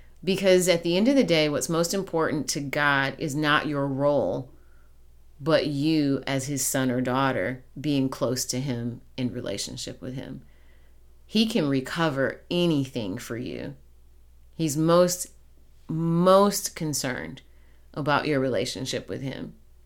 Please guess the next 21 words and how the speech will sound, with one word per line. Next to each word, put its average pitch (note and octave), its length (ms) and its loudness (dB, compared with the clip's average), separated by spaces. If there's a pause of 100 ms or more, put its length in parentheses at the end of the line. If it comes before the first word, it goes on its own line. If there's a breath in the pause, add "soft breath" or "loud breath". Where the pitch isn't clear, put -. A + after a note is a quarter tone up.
(520)
And F3 120 -2
so D#3 120 0
when E3 160 4
you G#3 120 4
think A3 160 2
of G3 80 2
it E3 120 2
from D3 260 -4
that C#3+ 320 2
perspective, B2+ 920 -4 (840 loud breath)
it's F#3+ 340 0 (220)
now F#3 600 6
a D#3 120 -2
quest D#3 1000 0 (460)
to - 100 -10
have E3 480 2
before D#3 540 0
God, D3+ 480 2
to D#3+ 100 -8
just F3+ 260 -2
be D#3 140 -8